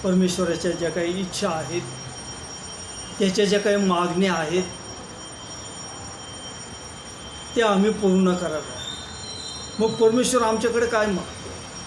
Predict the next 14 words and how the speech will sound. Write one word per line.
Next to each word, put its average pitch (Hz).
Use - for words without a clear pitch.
तर 175
मिखाचं 202
पुस्तक, 214
याचा 185
सहावा 165
अध्याय, 156
सहा 180
ते 208
आठ 185
हे 202
वचन 190
जर 175
आम्ही 160
वाचले, 170